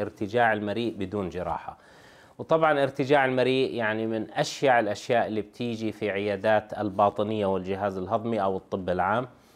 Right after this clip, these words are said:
تلت المجتمع في بعض الدراسات يعاني من الحموضة أو ارتجاع المريء. فلما يكون عندنا تقنية بتساعد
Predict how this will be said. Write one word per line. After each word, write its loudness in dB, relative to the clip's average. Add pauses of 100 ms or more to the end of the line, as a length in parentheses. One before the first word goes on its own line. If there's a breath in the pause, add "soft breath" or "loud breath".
(180 soft breath)
تلت 4
المجتمع 2
في -4
بعض 4
الدراسات 0
يعاني 2
من -4
الحموضة -2
أو -2
ارتجاع -6
المريء. -8 (480 soft breath)
فلما 2
يكون 0
عندنا 2
تقنية -2 (680 soft breath)
بتساعد 2